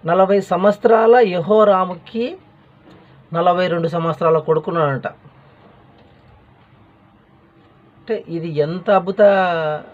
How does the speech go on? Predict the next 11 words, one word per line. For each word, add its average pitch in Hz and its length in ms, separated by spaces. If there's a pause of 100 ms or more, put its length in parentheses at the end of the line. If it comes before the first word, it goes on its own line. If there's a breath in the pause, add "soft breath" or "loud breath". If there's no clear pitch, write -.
(200)
కల్పితమో, 165 680 (680 soft breath)
ఎంత 170 200
అస-, 151 600 (360)
అసత్యమో 160 760 (200)
మీరు 165 140
తెలుసుకుని, 156 360
జై 147 140
శ్రీరామ్, 151 320
భారత్ 139 220
మాతాకి 131 340
జై. 113 160